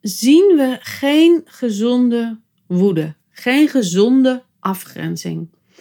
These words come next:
We zien wel heel veel woeste mensen. We zien wel heel veel mensen die uit hun vel springen, die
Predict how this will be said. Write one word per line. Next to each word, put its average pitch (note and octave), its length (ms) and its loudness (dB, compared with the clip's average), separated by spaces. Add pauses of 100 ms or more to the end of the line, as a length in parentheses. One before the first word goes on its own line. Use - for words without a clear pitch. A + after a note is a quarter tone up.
(280)
We A3 120 0
zien F4 240 4
wel A4 280 2
heel F4 260 2
veel C#4 300 0
woeste C4+ 360 2
mensen. A3+ 600 -4
We A3+ 140 -10
zien A#3+ 180 -4
wel C4 200 -4
heel C4 240 -2
veel A#3+ 160 -4
mensen A3 360 -4
die F#3+ 180 -6
uit D#3+ 200 -8
hun D#3 140 -6
vel C4+ 280 -4
springen, G#3+ 640 -6 (380)
die E3 640 -4